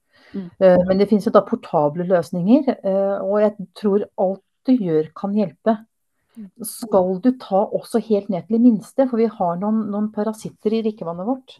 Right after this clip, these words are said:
Speaker 2: eh, blant annet en som heter, eh, Cryptosporidium parvum, som er så liten at den passerer gjennom de aller fleste filtre.
Speaker 1: Mm.
Speaker 2: Den er faktisk halvparten så stor som en rød blodcelle.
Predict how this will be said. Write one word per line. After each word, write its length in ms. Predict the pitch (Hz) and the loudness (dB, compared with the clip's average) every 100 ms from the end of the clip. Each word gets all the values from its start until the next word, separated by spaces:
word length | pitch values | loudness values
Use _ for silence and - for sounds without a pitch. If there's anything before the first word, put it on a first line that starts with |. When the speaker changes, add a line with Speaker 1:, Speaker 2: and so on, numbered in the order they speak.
| 208 | -12
Speaker 2:
eh, 120 | 190 190 | -8 -6
blant 280 | 202 196 196 | -6 -4 -6
annet 200 | 175 175 | -4 -6
en 160 | 160 | -8
som 160 | 160 185 | -10 -10
heter, 920 | 180 170 _ - 165 160 165 175 170 - | -8 -10 _ -10 -6 -2 -4 -6 -14 -12
eh, 220 | 165 165 | -10 -8
Cryptosporidium 880 | 165 175 160 - - 175 165 147 175 | -8 -10 -8 -10 -8 -6 -4 -6 -8
parvum, 460 | - 156 151 202 220 | -2 -2 0 0 0
som 180 | 214 196 | -2 -6
er 180 | 160 170 | -4 -4
så 260 | - 185 | -4 -4
liten 760 | 196 208 202 160 _ _ 294 302 _ _ - _ _ - | -2 -4 -8 -10 _ _ -8 -8 _ _ -20 _ _ -8
at 160 | 180 - | -8 -4
den 160 | 208 | -6
passerer 560 | - 208 - - 170 160 | -6 -14 -12 -4 -2 -2
gjennom 240 | 170 160 | -4 -2
de 120 | 190 - | -4 -2
aller 220 | 175 190 | -4 -2
fleste 360 | 208 165 - | -4 -6 -8
filtre. 460 | 196 170 - 208 262 - _ _ _ _ _ | -6 -8 -4 -2 -2 -4 _ _ _ _ _
Speaker 1:
Mm. 340 | - 202 202 175 - - _ _ _ _ | -4 -2 -2 -6 -12 -18 _ _ _ _
Speaker 2:
Den 140 | 196 | 0
er 60 | 202 | 0
faktisk 380 | 190 196 - - | 0 -4 -6 -18
halvparten 720 | - 214 151 _ 147 - 175 | 2 2 2 _ -14 -12 -10
så 140 | 190 | -6
stor 320 | 190 - 160 147 | -6 -6 -8 -6
som 160 | - | -6
en 300 | 190 185 165 | -6 -6 -8
rød 320 | - 156 160 165 | -6 0 0 0
blodcelle. 540 | 180 170 - 156 | -2 -4 -4 -2